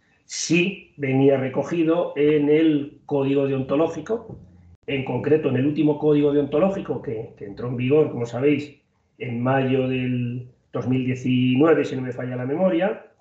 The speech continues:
en, justo cuando, coincidiendo con el Congreso General de la Abogacía, ¿no?, de, de Valladolid, entró en vigor. Ahí hay un artículo, creo que es el más denso y el más extenso,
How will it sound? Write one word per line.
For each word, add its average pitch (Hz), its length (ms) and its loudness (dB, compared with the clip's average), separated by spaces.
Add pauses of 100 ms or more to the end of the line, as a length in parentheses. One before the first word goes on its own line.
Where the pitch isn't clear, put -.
(440)
en, 117 380 -6
justo 147 340 -2
cuando, 123 320 -4
coincidiendo 147 480 0
con 143 140 0
el 131 80 -4
Congreso 135 800 -2
General 127 320 -4
de 131 80 -2
la 120 60 -2
Abogacía, 117 480 -2
¿no?, 131 160 -2
de, 110 500 -4 (440)
de 123 160 0
Valladolid, 120 560 4
entró 127 280 -4
en 131 80 -2
vigor. 139 340 0 (520)
Ahí 214 240 4
hay 226 100 6
un 190 80 4
artículo, 180 640 -6 (260)
creo 160 200 -6
que 160 60 -6
es 139 100 -8
el 147 80 -2
más 139 200 -4
denso - 560 -4
y 139 80 -6
el 131 100 -4
más 135 220 -4
extenso, 170 800 -6